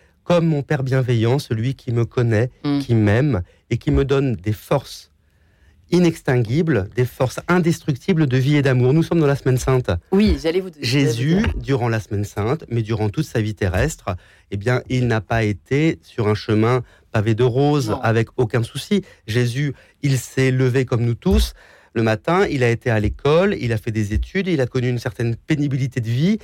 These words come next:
Speaker 1: Je ne pense pas que, euh, remuer des planches et des clous à Nazareth, dans les conditions de précarité économique que l'on sait être celles de son époque, ça devait être, euh, le paradis, hein, au sens où on l'imagine.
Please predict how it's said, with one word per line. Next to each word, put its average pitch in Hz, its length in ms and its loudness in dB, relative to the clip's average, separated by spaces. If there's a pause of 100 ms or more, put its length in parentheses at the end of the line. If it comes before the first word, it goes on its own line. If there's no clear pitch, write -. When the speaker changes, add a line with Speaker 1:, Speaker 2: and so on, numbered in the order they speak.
(220)
Speaker 1:
Je 131 100 -2
ne 127 80 0
pense 127 260 -2
pas 175 200 0
que, 143 360 -2 (540)
euh, 104 480 2
remuer 143 460 2
des 123 120 2
planches 131 360 -2
et 123 40 0
des 110 120 0
clous 127 280 -2
à 110 60 4
Nazareth, 107 580 0 (460)
dans 147 240 0
les 143 140 0
conditions 131 540 -4
de 113 100 0
précarité 135 640 -2
économique 127 680 0
que - 120 -4
l'on 110 160 2
sait - 180 -2
être 113 240 0
celles 110 260 -2
de 107 80 0
son 101 200 -2
époque, 165 340 0 (560)
ça - 260 -2
devait 123 300 0
être, 143 340 2
euh, 113 340 2
le 107 160 2
paradis, 123 560 0
hein, 131 180 0 (220)
au 113 140 0
sens 110 280 -2
où 113 40 -2
on 110 60 4
l'imagine. 139 520 2